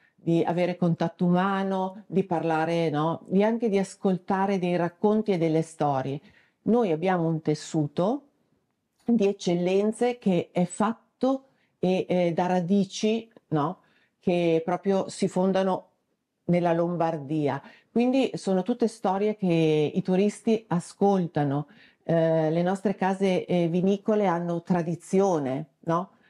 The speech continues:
Quindi dalla storia del nonno, del bisnonno, si arriva ad oggi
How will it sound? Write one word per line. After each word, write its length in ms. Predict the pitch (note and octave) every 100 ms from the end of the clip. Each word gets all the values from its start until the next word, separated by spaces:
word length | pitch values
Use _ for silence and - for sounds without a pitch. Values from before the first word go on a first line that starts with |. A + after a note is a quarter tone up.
| _
Quindi 460 | F#3+ F#3+ F#3 A#2+ -
dalla 340 | E3+ D#3+ E3 E3
storia 800 | - - G3 F#3+ F3 E3 D3 -
del 560 | E3 E3 D#3+ D#3+ D3+ D#3
nonno, 600 | F3 G3 F#3 E3 D3+ C#3+
del 200 | D#3+ D#3+
bisnonno, 880 | F3 F3+ F#3 F#3 F#3 F#3+ G3 G#3 G#3+
si 160 | G#3
arriva 360 | F3 F3+ F#3 E3+
ad 120 | E3+
oggi 580 | E3+ F3+ F3+ F#3+ A3